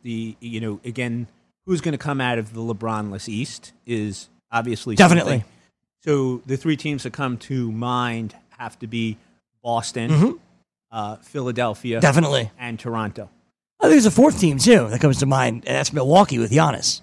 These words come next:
Speaker 1: I, I just don't see Milwaukee top to bottom. I, I think Giannis is terrific, but I, you know, and I think Middleton's a nice player, and Thon Maker's athletic. I, I don't see the consistency across the board,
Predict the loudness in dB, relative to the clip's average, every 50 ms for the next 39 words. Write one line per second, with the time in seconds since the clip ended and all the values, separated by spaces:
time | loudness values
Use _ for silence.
0 | _ _ _ _ _ _ _ _ _ _ _ _ _ _ -4 -2 -2 -2 -2 -2
1 | -2 -2 -2 -2 -4 -6 -6 -4 -6 -6 -6 -6 -6 -6 -6 -6 -6 -6 -8 -8
2 | -10 -10 -12 -12 -16 -20 -20 _ _ _ _ -8 -6 -6 -6 -8 -12 -8 -6 -6
3 | -6 -6 -6 -6 -6 -6 -4 -2 -2 -2 -2 -4 -6 -6 -6 -6 -6 -4 -4 -2
4 | -2 -4 -6 -8 -10 -12 -14 -14 -16 -12 -10 -8 -8 -4 -2 -2 -4 -4 -4 -10
5 | -10 -10 _ _ _ _ _ _ -12 -10 -10 -10 -8 -4 -4 -2 -2 -2 -4 -8
6 | -8 -8 -6 -6 -4 -4 -4 -4 -4 -6 -6 -4 -6 -6 -6 -10 _ _ _ _
7 | _ _ _ -12 -6 -4 -4 -4 -4 -4 -6 -6 -6 -6 -6 -6 -4 -4 -4 -4
8 | -6 -8 -6 -6 -4 -2 0 0 0 0 -2 -2 -2 -2 -4 -6 -8 -10 -10 -10
9 | -8 -6 -6 -6 -6 -8 -10 -10 -14 _ _ _ _ _ _ -14 -12 -10 -10 -6
10 | -4 -4 -4 -4 -4 -6 -10 -8 -6 -6 -6 -6 -6 -6 -6 -4 -4 -4 -6 -8
11 | -8 -4 -4 -4 -4 -4 -4 -2 -2 -2 -2 -4 -6 -8 -10 -14 -12 -8 -4 -4
12 | -4 -4 -6 -10 -12 -12 -12 -12 -8 -6 -6 -6 -6 -6 -10 -10 -10 -10 -8 -6
13 | -6 -4 -4 -4 -6 -8 -8 -10 -12 -10 -6 -6 -6 -6 -6 -8 -14 -18 -16 -12
14 | -8 -6 -4 -4 -4 -4